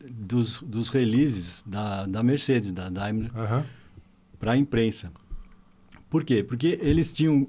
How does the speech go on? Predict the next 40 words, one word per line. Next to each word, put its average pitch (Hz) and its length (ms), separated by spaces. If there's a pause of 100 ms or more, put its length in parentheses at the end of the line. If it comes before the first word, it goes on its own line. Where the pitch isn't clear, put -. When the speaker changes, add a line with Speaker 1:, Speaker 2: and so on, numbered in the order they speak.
Speaker 1:
é, 92 840
Speaker 2:
Uma 113 140
adequação 117 500
Speaker 1:
não 170 120
Speaker 2:
dele. 160 120
Speaker 1:
desmerecendo, 143 560
né, 127 320
o 92 120
trabalho 101 340
do 95 80
tradutor, 104 340
imagina, 113 380
eu 101 80
não 123 100
sou 127 180
tradutor, 123 560
né? 87 120 (500)
Mas 98 340
eles, 135 400 (220)
quando 147 140
eu, 123 300
eles 117 200
passavam 110 480
o - 20
texto 104 340
pra - 140
um 95 80
tradutor, 95 680
ele, 120 540
ele 131 280
fazia 151 360
a 147 40
tradução 147 480
ao 147 120
pé 139 160
da 156 100
letra, 120 340
assim, 90 180
Speaker 2:
Uhum. - 80
Speaker 1:
né? 90 180